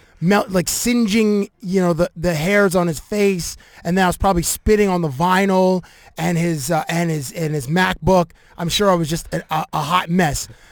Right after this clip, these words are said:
But I thanked him for his craftsmanship and his talent on the tables. From then on, I heard him, uh, I'd hear him spin at other hot spots in the city, and then he just disappeared.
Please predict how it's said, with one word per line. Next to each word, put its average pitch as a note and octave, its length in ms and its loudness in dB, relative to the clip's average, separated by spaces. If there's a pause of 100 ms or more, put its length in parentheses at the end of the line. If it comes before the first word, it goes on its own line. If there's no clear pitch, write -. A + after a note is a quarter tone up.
(120)
But F#3 100 2
I F3 100 2
thanked B3 360 2
him A#3 80 2
for F#3 200 4
his E3 120 0
craftsmanship G3 720 -2 (160)
and E3 160 -4
his C#3+ 140 -6
talent F3+ 460 -2 (220)
on D#3 120 -6
the C#3 80 -4
tables. C#3 480 -2
From D3+ 180 -6
then G3+ 160 2
on, G#3+ 380 2 (1000)
I B2 100 -8
heard D#3+ 200 2
him, D#3+ 240 0 (500)
uh, C#3+ 420 -2 (180)
I'd D3 180 -6
hear F#3+ 180 2
him F3 120 0
spin F#3+ 380 0
at D#3 180 0
other F3 200 2
hot D#3+ 220 2
spots - 380 -6
in D3+ 80 -6
the C#3 60 -6
city, E3+ 380 0 (160)
and D#3+ 140 -4
then G3+ 80 2
he G#3+ 60 0
just F#3+ 200 -6
disappeared. - 640 -10